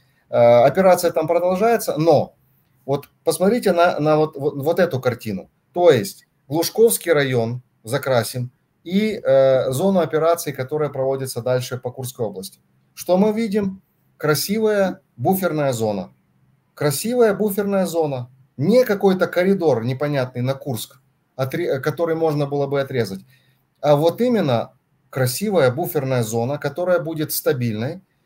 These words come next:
и которая будет сохранена.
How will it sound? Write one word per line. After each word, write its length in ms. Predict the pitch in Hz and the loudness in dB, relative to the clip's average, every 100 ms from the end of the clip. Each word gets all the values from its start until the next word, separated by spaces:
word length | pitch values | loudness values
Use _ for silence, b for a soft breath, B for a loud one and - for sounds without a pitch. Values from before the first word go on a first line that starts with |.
| _ | _
и 120 | 131 127 | -10 -2
которая 680 | 127 131 135 180 202 185 _ _ _ _ _ _ _ _ - | -2 0 0 2 0 -4 _ _ _ _ _ _ _ _ -10
будет 420 | 120 113 117 135 | -6 -4 -4 -6
сохранена. 600 | - - 170 185 170 95 | -6 -4 -4 -2 -4 -4